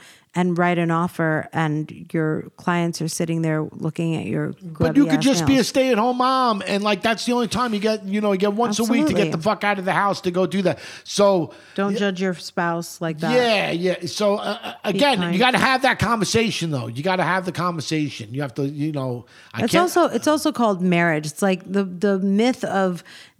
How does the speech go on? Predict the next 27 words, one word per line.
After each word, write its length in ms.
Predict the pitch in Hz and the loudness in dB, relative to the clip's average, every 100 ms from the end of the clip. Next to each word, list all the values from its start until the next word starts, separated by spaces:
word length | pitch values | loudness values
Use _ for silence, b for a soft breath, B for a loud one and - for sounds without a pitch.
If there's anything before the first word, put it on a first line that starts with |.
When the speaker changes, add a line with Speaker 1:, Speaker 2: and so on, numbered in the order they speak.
| 185 | -6
Speaker 1:
dating. 520 | 165 202 220 208 180 | 0 2 4 2 2
You 120 | 185 185 | 0 0
think 260 | 233 226 | 0 0
you 100 | 220 | 2
know 320 | 202 196 208 | 2 4 2
who 120 | 202 202 | 2 2
you're 200 | 180 170 | 2 2
with, 340 | 160 190 175 | 2 2 2
and 160 | 175 180 | 0 -2
it's 120 | 180 | 0
like, 200 | 190 190 - | -2 -2 -6
yeah, 300 | 202 233 220 | -2 0 0
you 260 | 190 202 | -2 -4
guys 300 | 190 214 220 | 0 0 0
don't 140 | 233 233 | 0 0
even 260 | 214 202 | 2 2
live 160 | 185 180 | 0 -2
together. 380 | - 180 160 165 | -2 -2 0 0
You 140 | 170 | 0
don't 160 | 196 214 | 0 2
know 100 | 214 | 2
anything 160 | 175 | 4
Speaker 2:
Yeah, 320 | 240 202 185 175 | 4 4 4 2
Speaker 1:
about 260 | 165 160 | 2 0
each 160 | 160 156 | 0 0
Speaker 2:
yeah, 80 | 156 | -2
Speaker 1:
other. 280 | - 123 | -2 -6